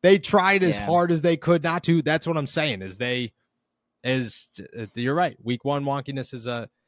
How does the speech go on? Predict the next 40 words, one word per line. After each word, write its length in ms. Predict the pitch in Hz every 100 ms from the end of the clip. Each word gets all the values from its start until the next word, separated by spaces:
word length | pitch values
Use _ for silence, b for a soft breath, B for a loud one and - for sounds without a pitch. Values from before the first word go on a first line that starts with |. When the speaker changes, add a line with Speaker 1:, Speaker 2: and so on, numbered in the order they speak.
| _ -
Speaker 1:
it's 160 | 120
a 60 | 117
real 260 | 110 143
thing 240 | 143 147 139
in 80 | 135
the 80 | 127
N 100 | 127
F 120 | 120
L, 200 | 110 107
and 140 | 104
it, 140 | 104 - 107
m-, 80 | 107
maybe 280 | 127 147 165
it 40 | 156
hit 100 | 160
the 60 |
Pittsburgh 340 | 113 147 143 131
Steelers. 300 | 131 123 113
I 100 | 120
don't, 200 | 123 123 -
I'm 140 | 131 135
not 140 | 123
gonna 100 | 127
say 180 | 110 117
it 100 | 101
did, 200 | 101 98 -
but 180 | 104 95 _ _ _ _ _ _ _ _ _ _ _
I 100 | 131
think 180 | 135 139
that 120 | 131
there's 200 | 131 123
plenty 280 | - 139 127
of 80 | 123
room 180 | 123 120
to 80 | 113
grow 380 | 107 104 101 - _
and 160 | 113 107
that 180 | 98 95 _ _
there 200 | 120 110
is, 320 | 101 - -